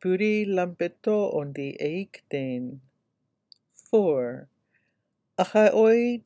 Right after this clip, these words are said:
dossontai mantin kaka. Five. Kalchas mantis kakon, u popote kreigua eipen Agamemnoni anakti. Six.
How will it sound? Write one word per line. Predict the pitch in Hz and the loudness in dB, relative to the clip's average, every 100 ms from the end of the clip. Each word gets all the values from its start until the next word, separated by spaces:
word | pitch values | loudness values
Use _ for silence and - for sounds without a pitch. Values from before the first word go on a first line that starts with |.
| - | 0
dossontai | 226 226 - - 214 202 202 202 | 2 0 -4 -2 0 2 2 2
mantin | 196 208 208 208 190 185 | 0 0 0 -2 -6 -6
kaka. | - 143 - 180 170 143 _ _ _ _ _ _ _ _ _ _ _ _ _ _ _ _ _ | -2 -2 0 0 2 -2 _ _ _ _ _ _ _ _ _ _ _ _ _ _ _ _ _
Five. | 220 180 147 127 127 147 _ _ _ _ _ _ _ _ | 2 2 2 0 -4 -10 _ _ _ _ _ _ _ _
Kalchas | - 254 269 - 233 220 - | 6 6 6 0 -4 -4 -2
mantis | 214 220 226 220 220 214 - | 0 2 2 0 -2 -4 -6
kakon, | - 196 - 226 208 185 190 202 - _ - | -2 -2 0 0 2 0 -2 -8 -14 _ -4
u | 214 202 - | -4 -2 4
popote | 226 233 - 196 190 185 _ | 4 4 -2 -2 -2 -4 _
kreigua | - 240 240 226 196 156 151 143 - | 2 4 4 2 -2 -2 0 0 -2
eipen | 202 196 180 160 156 156 | -4 -4 -4 -4 -6 -6
Agamemnoni | 151 160 160 170 202 190 156 151 151 151 - | -6 -4 -2 -2 -2 -4 -6 -6 -8 -8 -6
anakti. | 202 175 135 127 - - 127 135 _ _ _ _ _ _ _ _ _ _ _ - - | -4 -4 -4 -6 -10 -14 -12 -12 _ _ _ _ _ _ _ _ _ _ _ -20 -18
Six. | - - 214 240 - - - | -8 -2 -2 -4 -14 -18 -20